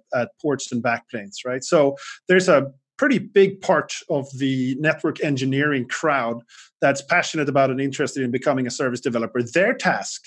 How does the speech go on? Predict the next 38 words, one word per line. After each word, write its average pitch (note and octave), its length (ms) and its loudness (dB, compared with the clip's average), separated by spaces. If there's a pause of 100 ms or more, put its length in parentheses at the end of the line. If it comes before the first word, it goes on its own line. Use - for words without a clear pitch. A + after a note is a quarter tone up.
their E3 120 0
challenge, C3+ 400 0
of A#2+ 120 -8
course, B2 400 -6 (400)
is D#3 260 2
then C#3+ 460 2
to, C#3+ 440 4
um, A#2+ 320 -2
get D3+ 160 2
up, D3+ 240 2
get D3+ 140 0
on C3+ 160 0
top D3+ 300 0
of, C3 180 0 (340)
um, A#2 380 -4
software, D3 540 -2 (120)
right? B2 280 -4
Or, C3 180 -4
or, A#2+ 240 -6
you D3 100 -6
know, F#2 140 -10 (140)
some C#3+ 200 -2
basic D#3 360 2
computer C#3 340 2
science B2+ 480 -2
and, A#2 180 -4 (440)
and C3 120 2
some B2 240 0
choice D3 400 0
set D3 400 -2
of C3 160 -4
technology B2 460 -4
tools B2 460 -4
like, A2+ 240 -6
of B2 100 -20
course, A#2+ 220 -8
Python A#2 560 -4
and, G2+ 180 -12